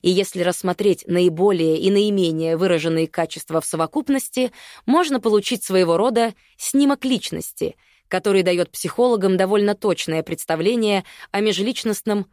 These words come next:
функционировании, умении справляться с трудностями, поведенческой активности и даже может указывать на риски развития психических заболеваний.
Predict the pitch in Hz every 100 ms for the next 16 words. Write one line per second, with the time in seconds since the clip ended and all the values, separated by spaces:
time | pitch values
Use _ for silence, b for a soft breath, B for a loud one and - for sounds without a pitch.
0 | _ - 233 - - 247 240 165 151 151
1 | - - _ b b 190 196 185 160 -
2 | 165 165 165 160 151 - 202 240 269 -
3 | 254 247 233 b b - 294 233 208 180
4 | - 170 156 - 277 240 233 - 202 185
5 | B B B 285 339 277 269 226 202 196
6 | 247 214 208 - 170 185 247 - 175 160
7 | 156 247 - 247 - 185 180 - 185 -
8 | 160 170 170 175 156 170 - -